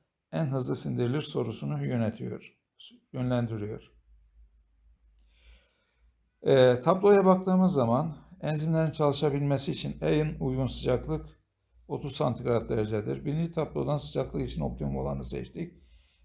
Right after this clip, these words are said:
İki ile başlıyoruz. Daha sonra P H'a bakıyoruz. Kullanacağımız enzim lipaz enzimidir.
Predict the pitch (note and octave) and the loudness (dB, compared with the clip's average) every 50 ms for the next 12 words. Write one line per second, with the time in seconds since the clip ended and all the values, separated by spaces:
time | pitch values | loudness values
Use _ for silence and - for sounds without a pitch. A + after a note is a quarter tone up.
0 | _ - G#3+ D#3 - - F3+ D#3 D3 D3+ D3+ D#3 D3+ C3 - - D3+ B2+ A#2 - | _ -12 -10 -10 -6 -2 2 6 8 8 8 8 6 4 4 0 -2 -2 -2 -4
1 | - - - - _ _ _ _ - _ _ _ _ _ _ _ _ - - - | -8 -10 -12 -14 _ _ _ _ -20 _ _ _ _ _ _ _ _ -10 -2 4
2 | D3+ F#3 G#3+ G#3+ G#3+ E3 C3+ A#2 A2+ B2+ C3+ - - D3 C#3+ C#3+ D#3 D3 - F3+ | 6 6 6 6 4 2 2 2 2 2 0 0 0 0 2 2 2 2 2 2
3 | E3+ D3+ A#2 - - D3 B2+ A2 A#2+ D3 D#3+ D#3 - - - _ _ _ _ _ | 4 4 2 2 0 -4 -4 -2 -2 -2 -2 -4 -6 -12 -16 _ _ _ _ _
4 | _ _ _ _ _ _ _ _ - D#3 D#3+ F3+ F3+ F#3 F#3 F#3 F#3+ F#3+ F#3+ G3 | _ _ _ _ _ _ _ _ -4 0 4 6 6 6 6 6 6 4 2 2
5 | F#3 F3+ F3+ E3+ D#3+ D#3+ F3+ F3+ E3+ E3+ E3 E3+ E3+ D#3 C3 C3+ B2+ A2+ G#2 A2 | 0 0 2 2 2 2 0 0 2 2 0 2 2 2 4 4 2 0 0 -2
6 | A2 G#2+ G#2+ G#2+ A#2 D#3 E3 D#3+ - - | -2 -4 -4 -4 -2 -2 -2 -4 -6 -14